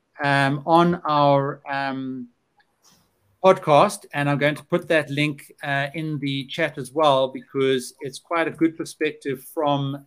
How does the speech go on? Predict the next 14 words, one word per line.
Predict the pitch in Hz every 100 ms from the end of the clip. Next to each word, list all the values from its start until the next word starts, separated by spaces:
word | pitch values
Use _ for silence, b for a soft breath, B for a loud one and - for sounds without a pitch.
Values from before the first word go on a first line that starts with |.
| 135
um, | 127 127 127 127 131 135 _ 123
the | 127 123
postgraduate | 143 143 139 123 127
coordinator's | - 151 165 135 127 117
perspective | - 120 - 123 120 123 120 -
on, | 123 120 123 127
uh, | 123 120 120 120 120
research | 120 120 120 117
proposals. | 113 - 127 113 107 - _ _ _ _
Plus, | 190 214 175 -
we | 147 143
interviewed | 160 175 180 196 147 151 147 143 143 - 156
a | 139 143 143
successful | 123 135 - 175 170 - 160 147 143